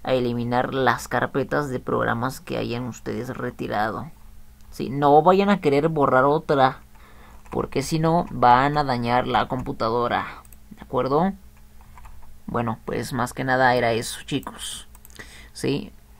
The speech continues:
Y bueno, pues más que nada era eso, mostrarles que si algún programa no se les arranca, pues, eh, también sugiero que tengan ustedes algún antivirus. Por ejemplo, pues yo limpio mi computadora con Windows Defender, pues ya que es el mejor,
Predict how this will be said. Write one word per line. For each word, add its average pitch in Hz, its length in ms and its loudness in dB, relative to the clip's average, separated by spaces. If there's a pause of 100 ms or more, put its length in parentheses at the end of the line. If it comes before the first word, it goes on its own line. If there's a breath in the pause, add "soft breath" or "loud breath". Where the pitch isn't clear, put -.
(300 soft breath)
Y 143 460 4
bueno, 135 360 2
pues 131 180 -2
más 135 220 0
que 151 80 -2
nada 135 200 2
era 131 120 2
eso, 156 320 0
mostrarles 135 720 -2
que - 140 -12
si 131 160 -4
algún 127 260 -2
programa 131 400 2
no 123 140 -2
se - 100 -10
les 120 180 -4
arranca, 139 520 0 (680 loud breath)
pues, 175 480 2
eh, 139 340 2
también 151 440 2
sugiero 160 480 2
que 143 120 2
tengan 143 320 0
ustedes 139 480 0
algún 135 360 0
antivirus. 147 600 0
Por - 160 -4
ejemplo, 139 360 -6
pues 123 220 -4
yo 143 460 4 (840 loud breath)
limpio 160 340 2
mi 143 100 -2
computadora 143 600 2
con 139 200 -2
Windows 139 360 2
Defender, 156 580 0
pues 127 160 -6
ya 123 140 -2
que 131 260 -4
es 127 140 -8
el 123 120 -2
mejor, 170 440 2